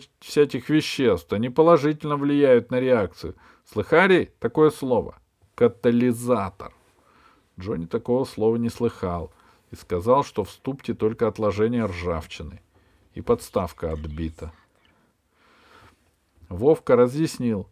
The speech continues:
что ржавчину он уберёт, а ступку зажмёт в слесарных тисках.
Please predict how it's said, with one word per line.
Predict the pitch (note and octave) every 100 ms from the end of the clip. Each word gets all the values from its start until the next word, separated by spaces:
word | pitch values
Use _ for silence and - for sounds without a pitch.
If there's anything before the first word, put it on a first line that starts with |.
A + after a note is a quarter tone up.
| _
что | - - F2+
ржавчину | F2+ A#2+ - - - B2+ B2
он | B2
уберёт, | A#2+ B2+ B2+ B2+ E2 _ _ _ _ _
а | E2
ступку | - - C#3+ D#3+ - E2 D2 _ _ _
зажмёт | E2+ F#2+ F#2 G2+ B2 B2
в |
слесарных | - E2 - F2+ F#2+ F2+
тисках. | - - - - - -